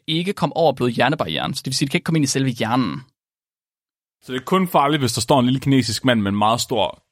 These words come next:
Speaker 2: tegnefilmskanyle og stikker det ind i hovedet på dig?
Speaker 1: Ja, man har prøvet,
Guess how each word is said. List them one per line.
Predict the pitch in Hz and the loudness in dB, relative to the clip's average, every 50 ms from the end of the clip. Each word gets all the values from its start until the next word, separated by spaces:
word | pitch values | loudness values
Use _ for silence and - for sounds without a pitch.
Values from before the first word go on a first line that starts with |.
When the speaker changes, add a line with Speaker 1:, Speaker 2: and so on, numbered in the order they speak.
| _ - - | _ -14 -10
Speaker 2:
tegnefilmskanyle | - - 117 110 123 117 - 113 98 98 - - 113 104 98 95 95 | -2 -2 0 0 -2 -2 -2 -4 -4 -4 -6 -4 -4 -2 0 0 0
og | 95 | -2
stikker | - - 110 95 98 | -2 -4 -4 -2 -2
det | 98 | -2
ind | 98 | -2
i | 98 | -4
hovedet | 98 - - | -6 -6 -6
på | - 98 | -6 -8
dig? | 107 107 _ _ - | -8 -10 _ _ -2
Speaker 1:
Ja, | 139 135 120 - - _ - | 0 0 0 0 -4 _ -8
man | - 151 147 147 | -2 0 2 2
har | 160 156 - - | 2 0 0 -4
prøvet, | - - 165 170 180 202 220 233 226 | -2 0 0 2 2 2 0 -2 -4